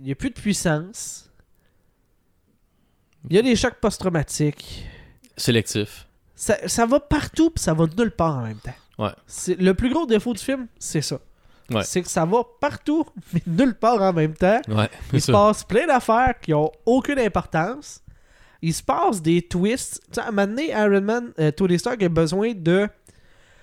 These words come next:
Speaker 1: fouiller pour les coordonnées de je sais pas trop quoi, de la base ennemie. Mais il y a pas d'internet, il y a pas de café internet, il y a pas de connexion cellulaire, il y a pas, non.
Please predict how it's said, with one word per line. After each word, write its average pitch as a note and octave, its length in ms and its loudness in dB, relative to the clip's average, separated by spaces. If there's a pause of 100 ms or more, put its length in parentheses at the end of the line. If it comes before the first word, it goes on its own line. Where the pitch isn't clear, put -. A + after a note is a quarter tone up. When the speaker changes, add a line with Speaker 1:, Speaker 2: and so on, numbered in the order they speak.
(100)
Speaker 1:
fouiller E3 760 0 (140)
pour F3+ 260 2
les D#3 140 4
coordonnées F3+ 600 0
de C#3+ 120 -2
je - 80 -6
sais - 60 -12
pas B3 120 -2
trop F#3 200 0
quoi, D3+ 320 -2 (160)
de C#3 200 -8
la C#3 160 0
base G3+ 340 0
ennemie. D#3+ 520 -4 (920)
Mais D3 80 0
il D#3+ 40 2
y - 20 4
a E3+ 60 2
pas D#4 160 4
d'internet, A#3 520 0
il D#3 40 0
y - 20 2
a - 20 -2
pas C4+ 120 -2
de - 60 -16
café A#3 300 -2
internet, F3 600 -2
il E3+ 60 -2
y - 20 4
a D#3+ 40 2
pas B3+ 120 -4
de - 60 -14
connexion A3 380 -4
cellulaire, C#3+ 580 -2
il C#3 80 -4
y D3 40 0
a D#3 60 0
pas, B3 280 2 (380)
non. D3+ 300 -8